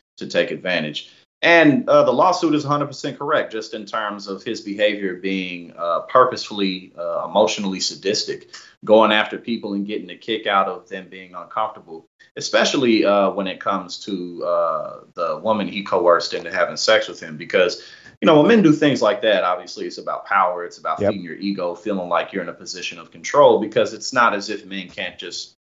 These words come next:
Speaker 1: go somewhere and pay for sex in a variety of ways. Um, or just get on a dating app and be a decent per-, there's so many options.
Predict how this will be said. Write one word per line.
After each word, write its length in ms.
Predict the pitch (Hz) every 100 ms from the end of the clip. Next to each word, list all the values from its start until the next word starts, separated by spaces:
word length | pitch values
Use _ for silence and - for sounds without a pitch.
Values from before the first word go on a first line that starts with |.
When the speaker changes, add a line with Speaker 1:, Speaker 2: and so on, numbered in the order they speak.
| -
Speaker 1:
go 280 | 95 92 87
somewhere 460 | - 95 95 92
and 140 | 82 78
pay 220 | 107 101
for 120 | 82
sex 520 | - 78 71 - - _ _ _ -
in 80 |
a 60 | 98
variety 480 | 92 90 87 85 85
of 100 | 82
ways. 480 | 92 85 71 71 - - _ _
Um, 420 | 85 90 87 160 185
or 240 | 208 180
just 220 | 143 117
get 100 | 135
on 140 | 120 104
a 60 | 92
dating 300 | 110 87 87
app 220 | 87 95
and 200 | 90 78
be 140 | 90
a 20 | 82
decent 440 | 90 - 87 76
per-, 100 | - - - 370 -
there's 240 | - 320 320
so 180 | 359 311
many 220 | 240 143
options. 580 | 107 101 - - -